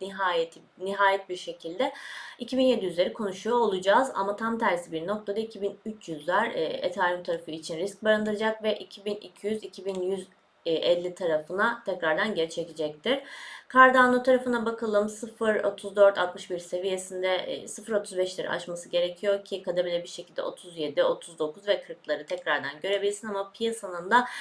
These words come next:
tekrardan pozitif olmasına ihtiyacı var Cardano tarafının. Tam tersi bir noktada ise otuz ikiler ve otuzlar yine destek olarak çalışmaya devam edecektir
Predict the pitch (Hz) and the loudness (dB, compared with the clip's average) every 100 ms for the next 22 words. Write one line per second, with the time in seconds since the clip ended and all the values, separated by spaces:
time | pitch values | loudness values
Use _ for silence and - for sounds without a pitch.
0 | - - - 214 202 185 226 220 202 - | -14 -10 -6 0 2 4 0 -2 -6 -6
1 | - 160 151 180 202 190 160 156 165 208 | -4 -4 -4 -6 -6 -2 0 0 0 -2
2 | 214 175 165 160 147 - 175 175 233 233 | 0 -2 -2 -4 -6 -6 -6 -4 -4 -6
3 | 220 208 208 175 165 156 165 202 196 - | -4 -4 -2 -4 -4 -10 -10 -8 -8 -8
4 | - 220 - - - 202 208 175 175 208 | -8 -8 -8 -10 -12 -14 -14 -2 2 2
5 | 202 180 180 156 180 202 180 170 175 185 | 2 -4 -6 -6 -4 -2 0 0 0 -4
6 | 185 156 156 - 202 180 165 165 214 247 | -8 -8 -8 -8 -10 -10 -6 2 2 2
7 | - - - - - 277 269 226 190 185 | -6 -14 -14 -10 -2 2 4 4 2 -2
8 | 208 240 | -2 -2